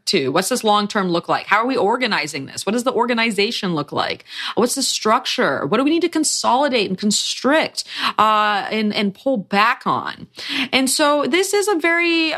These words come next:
powerful configuration with Saturn stationary and conjunct the South Node. So keep that in mind. This is not your normal Mercury square Saturn action. Uh, so also remember all the stuff, Saturn stuff I just talked about. <laughs>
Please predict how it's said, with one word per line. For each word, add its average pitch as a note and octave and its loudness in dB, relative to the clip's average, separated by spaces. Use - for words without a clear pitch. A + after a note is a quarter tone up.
powerful D#4 0
configuration D4 -2
with G3 0
Saturn F#3 0
stationary F3+ 0
and E3 -4
conjunct E3+ -2
the F3 -2
South E3 0
Node. A#3 0
So - -8
keep A#3+ -4
that G3 2
in F3+ 2
mind. F3+ 0
This F3 -6
is G#3+ -6
not G3 2
your F3+ 2
normal F#3 2
Mercury F3 0
square D#3 -2
Saturn E3 0
action. - -4
Uh, G3 2
so D4+ 2
also F4+ 2
remember D4 2
all A3 2
the G#3 -4
stuff, F#3 0
Saturn A3 2
stuff D#3 -2
I C#3 -2
just C#3 -4
talked A#2 -2
about. - -4
<laughs> - 6